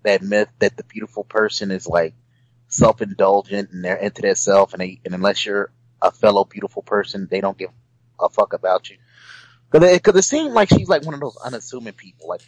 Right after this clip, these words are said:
she really doesn't know how high she really is. And she's just kinda, like, living her, her best life,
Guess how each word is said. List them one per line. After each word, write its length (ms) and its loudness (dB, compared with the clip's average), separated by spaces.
she 160 0
really 220 -4
doesn't 300 0
know 160 -6
how 200 -4
high 200 -2
she 160 -14
really 280 -6
is. 320 -4
And 80 -2
she's 160 4
just 140 -4
kinda, 140 -2
like, 160 0
living 240 -4
her, 140 -6
her 160 -2
best 320 -6
life, 400 -4